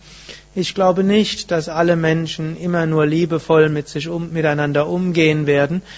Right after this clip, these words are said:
und dass alle Menschen spirituell sein werden und Gott erfahren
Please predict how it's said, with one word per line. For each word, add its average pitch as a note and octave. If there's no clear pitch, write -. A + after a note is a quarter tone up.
und E3+
dass D#3
alle D#3+
Menschen D#3
spirituell E3
sein D#3+
werden D3+
und D3+
Gott D#3
erfahren B2+